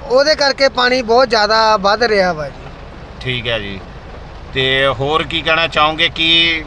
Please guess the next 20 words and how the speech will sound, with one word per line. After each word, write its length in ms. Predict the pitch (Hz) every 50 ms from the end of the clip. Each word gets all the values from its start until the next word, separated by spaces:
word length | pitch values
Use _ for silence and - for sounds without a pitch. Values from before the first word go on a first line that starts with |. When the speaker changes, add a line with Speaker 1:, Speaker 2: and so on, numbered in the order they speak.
| - -
Speaker 2:
ਜਿੱਦਾਂ 320 | 131 123 147 139 151 160 156
ਘਰ 360 | - 165 160 147 139 147 151 - -
ਕਈ 260 | 156 156 160 160 151
ਹੈਗੇ 300 | 147 143 143 160 165 160
ਆ, 60 | 160
ਮੈਂ 160 | 151 156 151 139
ਦੇਖੇ 360 | 135 139 123 - 151 147 147
ਆ 80 | 147
ਕਿ 220 | 143 143 156 160 165 - 147
ਅੱਗੇ, 440 | 139 127 131 156 151 151 151 151 147 - - - - - - - - 131 135
ਅ, 40 | 139
ਗਲੀ 260 | 120 120 143 151 160
ਦੇ 120 | 160 170 165
ਵਿੱਚ 240 | 151 156 143 - 147
ਬਹੁਤ 360 | 131 139 147 160 160 - 170
ਨੀਵੇਂ 480 | 160 151 147 139 135 135 143 156 156
ਘਰ 220 | - 165 151 147 127
ਹੈਗੇ 360 | 117 131 131 131 143 143 143
ਆ, 140 | 139 143
ਅ, 20 | 151